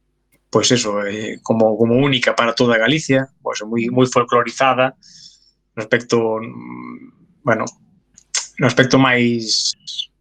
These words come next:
eh, digamos, eh, visual, como, e claro, o, por eso, no que preguntas, claro, a ver, evidentemente foi mudando moito.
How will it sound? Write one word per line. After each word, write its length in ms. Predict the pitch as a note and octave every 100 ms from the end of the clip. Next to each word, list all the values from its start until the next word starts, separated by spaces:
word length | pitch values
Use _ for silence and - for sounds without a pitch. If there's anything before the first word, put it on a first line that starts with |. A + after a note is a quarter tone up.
| _ _
eh, 260 | C#3+ A#2+ G#2 A2+
digamos, 400 | B2 A#2 G#2 A#2
eh, 300 | G#2 G2 F#2 _ - _ - - _ - _ - -
visual, 640 | C#3 A2+ - C3+ C#3+ C3 C3 _
como, 640 | - A2+ A2 A2 A#2 - _ _ _ - - - - - - E3
e 60 |
claro, 300 | C3+ C3 A2
o, 80 | A#2 A#2 A2+
por 80 | B2
eso, 260 | B2+ B2+ _ _
no 320 | C3 A#2+ A#2+
que 80 | B2
preguntas, 560 | B2 C3 C#3+ C#3 C3 -
claro, 320 | B2+ G#2 -
a 80 | A#2
ver, 240 | A2 -
evidentemente 720 | C#3+ B2 B2 B2 C3 C3+ C3
foi 240 | B2+ - C3+
mudando 400 | C3 C3+ B2+ B2+
moito. 400 | C3+ A#2+ -